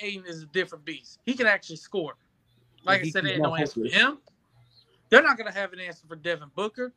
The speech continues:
Speaker 1: They're not gonna have an answer for C P three. They're not gonna have an answer for Cameron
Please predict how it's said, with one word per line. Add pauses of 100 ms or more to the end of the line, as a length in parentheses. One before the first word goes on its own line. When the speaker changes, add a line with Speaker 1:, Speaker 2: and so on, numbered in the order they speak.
(640)
Speaker 1:
They're
not
gonna
have
an
answer
for
C
P
three. (920)
They're
not
gonna
have
an
answer
for
Cameron